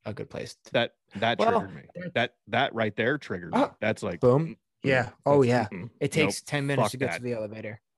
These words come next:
Speaker 1: Yeah.
Speaker 2: I'm
Speaker 1: Oh,
Speaker 2: out.
Speaker 1: yeah. It's
Speaker 2: It's not worth it.
Speaker 1: yeah.
Speaker 2: I'm not going there.
Speaker 1: Okay. Oh, wait. Maybe I'm, I'm gonna be spitballing here. That said elevator that I'm thinking of, it's a, like, a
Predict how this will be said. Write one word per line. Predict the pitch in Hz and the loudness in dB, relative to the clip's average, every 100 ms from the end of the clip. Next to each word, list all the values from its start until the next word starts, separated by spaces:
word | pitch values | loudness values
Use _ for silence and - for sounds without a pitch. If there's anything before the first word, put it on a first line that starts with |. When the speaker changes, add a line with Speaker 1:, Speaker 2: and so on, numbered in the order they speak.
| - | -2
Speaker 1:
Yeah. | 131 120 | 2 4
Speaker 2:
I'm | 139 | 6
Speaker 1:
Oh, | |
Speaker 2:
out. | 131 107 | 6 4
Speaker 1:
yeah. | |
It's | 127 - | -2 -4
Speaker 2:
It's | 113 | -4
not | 131 127 | 0 0
worth | 156 117 | 0 -2
it. | - - | -4 -6
Speaker 1:
yeah. | 113 | -2
Speaker 2:
I'm | |
not | 107 101 | 0 0
going | 104 95 | 0 -2
there. | 85 - _ _ _ _ _ _ - | -4 -10 _ _ _ _ _ _ -4
Speaker 1:
Okay. | 233 170 180 - - | 2 2 0 -2 2
Oh, | 220 127 _ - | 2 0 _ 2
wait. | 202 240 | 2 2
Maybe | 120 123 160 | -2 0 0
I'm, | 110 139 | 0 0
I'm | 139 | 0
gonna | - 113 123 | -4 -4 -2
be | 135 | -2
spitballing | - 220 214 151 123 | 0 0 2 2 2
here. | 113 - - _ - | -4 -8 -20 _ 0
That | 156 180 170 - | 4 4 2 -2
said | 170 139 | 2 2
elevator | 139 214 143 127 131 | 2 0 0 -2 -2
that | 120 | -2
I'm | 139 190 | -2 -4
thinking | 120 110 | -10 -8
of, | 113 175 _ _ _ _ _ _ _ _ _ _ _ | -10 -12 _ _ _ _ _ _ _ _ _ _ _
it's | - 123 135 | -8 -4 -2
a, | 117 113 | 0 -2
like, | 120 117 | -4 -6
a | 110 | -8